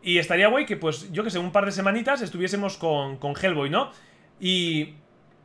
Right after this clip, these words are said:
Joder, es que no sé si... ay, es que, mira, os juro que quiero, quiero deciros cuál va a ser la recompensa de la suscripción, pero como,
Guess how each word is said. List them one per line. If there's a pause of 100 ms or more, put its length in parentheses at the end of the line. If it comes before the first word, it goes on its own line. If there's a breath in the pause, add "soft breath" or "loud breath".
(400)
Joder,
es
que
no
sé
si... (500)
ay,
es
que,
mira, (100)
os
juro
que
quiero, (460 loud breath)
quiero
deciros
cuál
va
a
ser
la
recompensa
de
la
suscripción,
pero
como,